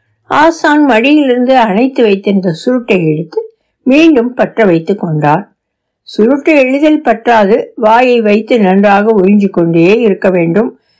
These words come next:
மெதுவாக அது கங்கு கனிந்து புகையத் தொடங்கியதும் ஆழ இழுத்து மூக்குவாய் வழியாக விட்டு இருமி காரி துப்பிய பின், "அவளுக்கு அம்மா கொண்டு வந்தது பதினஞ்சு பவுன்.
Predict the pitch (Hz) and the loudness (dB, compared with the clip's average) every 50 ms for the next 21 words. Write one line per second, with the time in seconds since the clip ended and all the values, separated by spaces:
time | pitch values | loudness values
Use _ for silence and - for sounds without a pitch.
0 | _ _ _ - 180 185 185 196 196 202 202 202 214 233 285 285 254 226 220 214 | _ _ _ -2 0 0 2 2 2 2 2 2 2 2 2 2 2 2 0 -2
1 | 214 - 208 208 220 240 240 240 - - 208 202 202 214 240 262 302 302 - 190 | -2 -2 0 0 0 0 -2 -2 -2 0 0 2 2 2 2 0 0 -2 -2 -2
2 | 190 220 220 220 214 214 214 185 175 180 180 190 202 220 226 233 233 - 381 392 | 0 2 2 0 0 0 -2 -2 -2 -2 -2 -2 0 0 0 0 0 0 -2 -4
3 | 392 _ _ _ _ _ _ - 220 220 208 226 247 269 294 285 269 240 214 196 | -6 _ _ _ _ _ _ -4 -2 0 2 2 2 2 2 2 0 2 2 2
4 | 190 220 240 220 220 - - 294 302 - - _ _ _ _ _ _ - 220 226 | 2 2 0 -2 -4 -4 -2 -2 -2 -2 -4 _ _ _ _ _ _ -4 0 0
5 | 262 311 311 311 - 349 302 285 262 262 277 294 277 254 220 202 208 220 226 220 | 2 0 0 0 -2 0 2 2 2 2 2 2 0 -2 -2 0 0 2 2 2
6 | 220 233 233 - 262 196 175 175 196 - - 240 214 180 170 185 208 220 240 247 | 2 0 0 -2 -2 -2 -2 -2 -4 -4 -4 -2 -2 0 0 0 0 0 0 0
7 | 220 196 208 - - - _ _ - 247 240 254 277 302 320 330 302 - - 190 | 0 0 0 -2 -4 -8 _ _ -2 0 2 4 2 2 0 -2 -4 -6 -6 -8
8 | - - 220 196 180 175 180 - 285 302 269 196 - _ _ _ _ _ _ _ | -6 -2 -2 0 0 0 0 0 0 0 0 -2 -6 _ _ _ _ _ _ _
9 | _ _ _ _ _ - - 226 156 147 147 143 139 - - 156 151 160 170 196 | _ _ _ _ _ -6 -4 -2 0 0 0 0 -2 -2 -2 0 2 2 2 2
10 | 202 190 156 - 170 170 175 185 175 170 170 165 165 170 180 214 214 214 170 147 | 2 0 0 0 0 0 2 0 2 0 0 0 0 0 0 0 -2 0 -2 0
11 | 151 156 170 170 160 156 151 147 147 151 147 - 160 170 185 208 214 214 | 0 2 2 2 2 2 0 0 -2 -2 -2 0 0 0 0 0 -2 -4